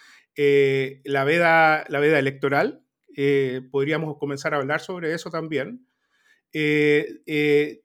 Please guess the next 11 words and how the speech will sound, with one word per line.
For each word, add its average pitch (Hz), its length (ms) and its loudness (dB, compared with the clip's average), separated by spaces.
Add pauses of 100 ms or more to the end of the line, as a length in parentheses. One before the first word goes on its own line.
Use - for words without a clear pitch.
y, 170 80 -14
pero 175 220 -2
tam-, 170 220 0
no 190 200 -2
solo 240 320 2
eso, 254 220 0
sino 190 260 -4
que 208 80 0
también 190 600 -2
el, 170 280 -8
la, 160 340 2